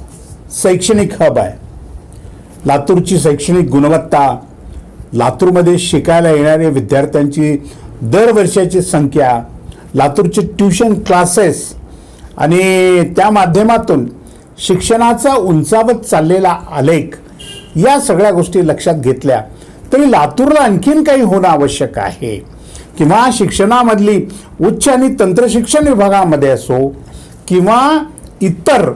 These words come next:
विभागामध्ये असो, काही कॉलेजेस, काही महत्त्वाच्या, अ, शैक्षणिक सुविधा लातूरमध्ये उपलब्ध होणे आवश्यक आहेत. अ, याची जाण आणि भान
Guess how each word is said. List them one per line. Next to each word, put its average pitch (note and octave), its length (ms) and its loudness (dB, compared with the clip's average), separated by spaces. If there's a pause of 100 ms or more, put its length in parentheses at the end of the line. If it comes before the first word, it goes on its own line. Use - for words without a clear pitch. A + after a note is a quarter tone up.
विभागामध्ये D#3 760 2
असो, C#3 480 0 (480)
काही G3+ 380 2
कॉलेजेस, G#3+ 680 2 (540)
काही E3+ 320 2 (140)
महत्त्वाच्या, F#3+ 1000 2 (460)
अ, C3+ 440 2
शैक्षणिक G#3+ 520 0
सुविधा F3 500 2 (540)
लातूरमध्ये E3+ 580 0
उपलब्ध C#3+ 340 0
होणे C3 180 0
आवश्यक C3 600 -2
आहेत. B2+ 260 0 (560)
अ, C#3 40 -2 (600)
याची C#3 220 0
जाण D#3+ 380 2
आणि D#3 360 2
भान C#3 440 0